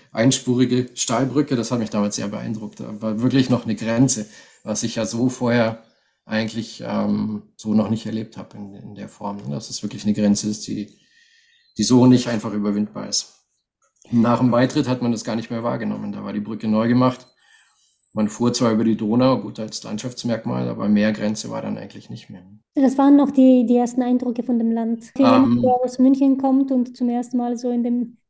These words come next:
Speaker 2: tiefsten Osten, Südosten <laughs> Europas gelangt.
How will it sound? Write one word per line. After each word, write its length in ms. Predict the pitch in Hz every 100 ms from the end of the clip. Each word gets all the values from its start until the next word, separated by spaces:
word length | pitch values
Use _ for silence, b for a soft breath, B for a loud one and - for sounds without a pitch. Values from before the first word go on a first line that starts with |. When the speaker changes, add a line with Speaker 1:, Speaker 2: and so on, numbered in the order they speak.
| _
Speaker 2:
tiefsten 680 | 254 254 - 254 247 247 240
Osten, 640 | 269 262 - - 254 247 233
Südosten 720 | 247 269 294 254 - 254 262
<laughs> 340 | 208 311 254
Europas 760 | 294 311 254 269 262 269 269 - b b _
gelangt. 500 | 254 247 254 254